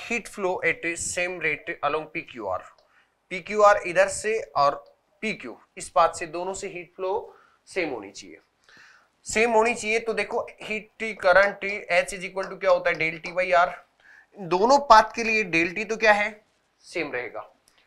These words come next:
टेम्परेचर डिफरेंस सेम है। तो H सेम तभी रहेगा जब दोनों का रेजिस्टेंस सेम रहेगा। तो एच वन is equal to क्या है, एच टू तभी रहेगा जब आर वन is equal to आर टू रहेगा।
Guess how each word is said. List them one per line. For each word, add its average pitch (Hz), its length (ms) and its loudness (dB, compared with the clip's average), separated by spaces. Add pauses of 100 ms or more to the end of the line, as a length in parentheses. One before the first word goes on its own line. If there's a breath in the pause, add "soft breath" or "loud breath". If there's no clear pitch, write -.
(180)
टेम्परेचर 156 300 -2
डिफरेंस 202 320 -4
सेम 226 200 2
है। 233 60 2 (340 loud breath)
तो - 280 -10
H 226 260 8 (800)
सेम 190 340 -2 (320)
तभी 175 220 2
रहेगा 180 300 4
जब 165 180 -6
दोनों 160 300 -2
का 165 200 10 (1160 loud breath)
रेजिस्टेंस 208 600 -2
सेम 107 220 -14
रहेगा। 52 340 -16 (600)
तो - 120 -10
एच 151 220 0
वन 220 220 -2
is 196 60 -8
equal 214 300 -4
to 214 100 -8
क्या 208 140 4
है, 208 140 0 (160)
एच 180 260 -6
टू 196 100 -12
तभी 165 240 -4
रहेगा 175 300 -2
जब 170 240 -4 (380 soft breath)
आर 135 200 4
वन 175 220 -4
is 165 60 -10
equal 175 240 -6 (100)
to 247 160 2 (340)
आर 117 120 -4
टू 92 140 -18
रहेगा। - 380 -20